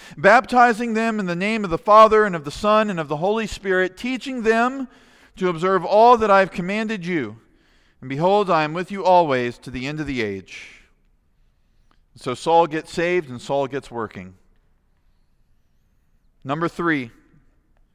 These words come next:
the irrefutably resurrected life propagates and produces. He doesn't take ten years to get his feet under him, not even five.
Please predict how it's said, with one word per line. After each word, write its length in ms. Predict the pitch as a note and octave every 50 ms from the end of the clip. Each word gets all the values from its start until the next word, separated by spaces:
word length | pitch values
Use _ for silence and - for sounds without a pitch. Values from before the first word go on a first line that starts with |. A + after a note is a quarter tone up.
| _ _ _ _ - -
the 140 | C3 C#3+
irrefutably 600 | D#3 D#3+ E3+ E3 - - F3 E3 D#3+ D3 D#3 D#3
resurrected 560 | C#3+ D3+ D3+ D3+ D3 D#3 D3+ D3+ C#3+ - D3+ C#3
life 300 | D3 D3 D3 C3 - -
propagates 800 | - D#3+ D#3 D3+ D3+ - D#3 B2+ C#3+ C#3 D3 C#3+ - - -
and 160 | - C#3+ B2+
produces. 720 | A#2 C#3+ B2 A#2 A#2 G#2+ - - G2+ G#2 - - - _ _ _ _ _ _ _ _ _ _ _ _ _ _ _ _ _ _ _ _ _ _ _ _ _ _ _ _ _ _ _ _ _ -
He 80 | G#3
doesn't 220 | G#3+ F#3 F3 F#3 -
take 200 | - F#3+ E3 -
ten 220 | - F3 D#3+ D3+
years 240 | D3+ D3+ D#3 D3 C3
to 60 | C#3+
get 100 | C3 C#3+
his 100 | C3 -
feet 220 | - - D#3+ D3+ D#3
under 260 | D#3 D#3 D#3 E3 F3
him, 140 | F3+ F3+ E3+
not 160 | D#3 D#3 D#3+
even 180 | D3+ D#3 E3
five. 460 | C#3+ A#2 F#3 G3 G3+ F#3 C#3 A2+ G#2+